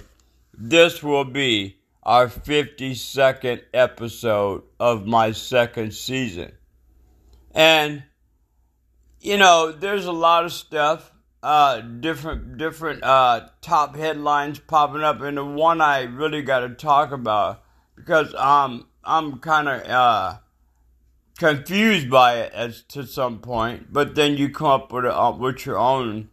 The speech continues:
thought. You know, President Zelensky, who is the president of Ukraine, he, he, he safely made it out of there and made it to the United States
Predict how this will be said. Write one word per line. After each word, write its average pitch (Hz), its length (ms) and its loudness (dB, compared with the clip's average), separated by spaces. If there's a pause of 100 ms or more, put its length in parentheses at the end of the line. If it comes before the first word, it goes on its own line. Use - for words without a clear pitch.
(120)
thought. - 500 -2 (640)
You 185 180 -2
know, 180 220 6
President 165 920 -4
Zelensky, 131 960 -4 (540)
who 156 140 0
is 147 120 2
the 127 160 -4
president 143 800 0
of 117 260 -2
Ukraine, 160 720 -4 (800)
he, 175 300 0
he, 180 380 -2
he 185 260 -2
safely 175 640 -2
made 151 360 -2
it 127 160 -4
out 135 280 4
of 110 120 -6
there 95 380 -10 (880)
and 160 260 -2
made 170 240 4
it 139 240 -8
to 160 160 -6
the 143 100 -4
United 139 600 0
States 135 640 -8